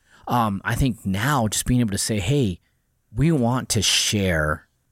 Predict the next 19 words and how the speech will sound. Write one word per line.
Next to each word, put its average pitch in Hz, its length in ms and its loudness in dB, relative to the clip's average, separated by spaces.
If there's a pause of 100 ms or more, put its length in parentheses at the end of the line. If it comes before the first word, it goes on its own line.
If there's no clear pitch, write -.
(360)
the 107 180 0
awesome 117 420 0
things 101 360 -2
that 92 100 -4
we're 95 160 0
hearing, 85 480 -2
the 90 120 -4
awesome 113 360 -2
things 104 300 0
that 95 80 -2
we're 92 160 0
reading, 80 440 -4
the 92 120 -2
awesome 117 360 0
things 104 220 0
that 98 80 -2
we're 95 180 -4
talking - 480 -4
about 76 340 -6